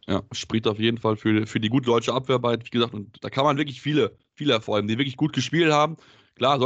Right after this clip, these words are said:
man natürlich nicht unerwähnt lassen, dass natürlich auch dann einige ein bisschen hinten dran geblieben sind.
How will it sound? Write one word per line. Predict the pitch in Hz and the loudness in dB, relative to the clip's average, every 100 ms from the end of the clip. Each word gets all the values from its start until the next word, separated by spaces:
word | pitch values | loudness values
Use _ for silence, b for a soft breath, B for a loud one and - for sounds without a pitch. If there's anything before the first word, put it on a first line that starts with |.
| 131 | 0
man | 127 | 0
natürlich | 131 | 0
nicht | 131 | 0
unerwähnt | 127 127 123 | 0 0 0
lassen, | 120 127 | -2 -2
dass | 117 | -4
natürlich | 117 113 110 | -4 -4 -2
auch | 110 | -2
dann | 117 110 | -4 -2
einige | 117 123 120 | 0 0 0
ein | 110 | -2
bisschen | 113 113 | -4 -4
hinten | 113 - | -4 -4
dran | 110 151 | -2 -2
geblieben | 156 131 151 143 | -2 -2 -2 0
sind. | 131 143 | -2 -2